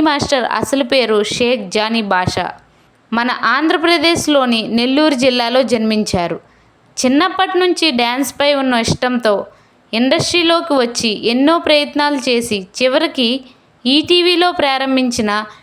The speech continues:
ది అల్టిమేట్ డ్యాన్స్ షో అనే ప్రోగ్రాంతో డ్యాన్సర్గా తన సినీ జీవితాన్ని ప్రారంభించారు. జానీ మాస్టర్ కొరియోగ్రఫీ నచ్చి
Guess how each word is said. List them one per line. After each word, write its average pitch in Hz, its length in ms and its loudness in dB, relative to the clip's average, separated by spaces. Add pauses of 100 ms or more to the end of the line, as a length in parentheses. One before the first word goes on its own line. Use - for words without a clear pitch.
(300)
ది 202 260 0 (280)
అల్టిమేట్ 285 480 0 (100)
డ్యాన్స్ 240 340 -2 (100)
షో 240 120 2 (200)
అనే 254 160 -2 (140)
ప్రోగ్రాంతో 240 640 0 (720)
డ్యాన్సర్గా 294 640 0 (100)
తన 240 140 0 (120)
సినీ 269 280 2 (300)
జీవితాన్ని 247 540 0 (100)
ప్రారంభించారు. 190 800 -2 (720)
జానీ 269 280 2 (120)
మాస్టర్ 339 380 2 (100)
కొరియోగ్రఫీ 277 640 4
నచ్చి 277 340 0